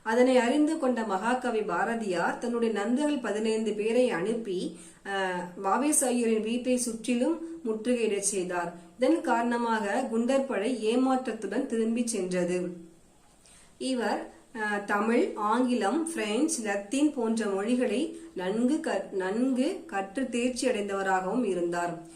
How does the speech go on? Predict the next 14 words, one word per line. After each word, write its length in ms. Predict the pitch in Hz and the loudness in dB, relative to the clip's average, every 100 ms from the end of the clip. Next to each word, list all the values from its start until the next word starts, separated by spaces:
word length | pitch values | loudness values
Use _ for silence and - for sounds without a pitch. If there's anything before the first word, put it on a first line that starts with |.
| - - - | -20 -20 -8
இவர், 560 | 240 254 240 190 - - - - 220 | -2 2 2 2 -2 -8 -20 -18 -6
அ, 340 | 214 202 190 | -4 -2 0
தர்மாலயம் 680 | 190 240 277 294 294 294 285 | 2 2 4 4 4 4 2
என்ற 280 | 240 226 196 | 2 2 0
அமைப்பை 460 | 202 233 247 254 | 0 0 2 2
புதுச்சேரியில் 600 | 247 240 247 269 247 233 214 | 2 -2 0 4 4 4 0
உருவாக்கினார். 880 | 190 190 185 - 170 170 - - - - | 0 2 0 0 -2 0 -2 -6 -16 -8
அங்கு 760 | 175 214 247 226 240 - - - | -4 0 2 2 0 -2 -8 -12
சுதந்திர 600 | - 262 277 294 294 226 196 - | 2 4 4 2 2 -2 -10 -6
போராட்டத்திற்கு 540 | 214 226 220 208 202 | -2 0 -2 -4 -4
தயார் 340 | 208 190 214 247 | -2 0 0 0
செய்யும் 260 | 247 214 | 0 -2
வகையில் 400 | 190 180 180 254 | -2 -2 0 -2
இளைஞர்களுக்கு 960 | 214 226 247 254 208 185 - 214 370 | -2 0 2 2 2 -2 -2 -4 -6